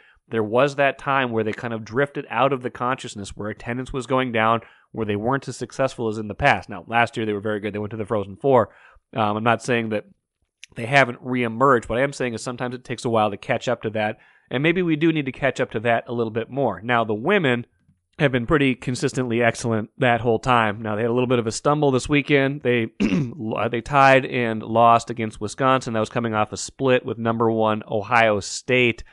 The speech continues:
Um, a couple big series for them over the last couple weekends. They, again, though, look like they are a national title contender, like they almost always are.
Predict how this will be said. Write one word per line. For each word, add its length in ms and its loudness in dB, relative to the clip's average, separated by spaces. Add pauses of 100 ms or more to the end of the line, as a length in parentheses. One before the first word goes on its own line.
(300)
Um, 220 -4
a 60 -4
couple 280 0
big 340 2
series 400 0
for 120 -12
them 380 -4
over 220 -2
the 80 -2
last 320 0
couple 260 -2
weekends. 540 0 (300)
They, 180 6
again, 420 0
though, 140 4
look 220 2
like 180 2
they 160 0
are 220 4
a 80 0
national 440 -4
title 240 0
contender, 460 -6
like 260 -2
they 140 0
almost 540 0
always 500 2
are. 380 4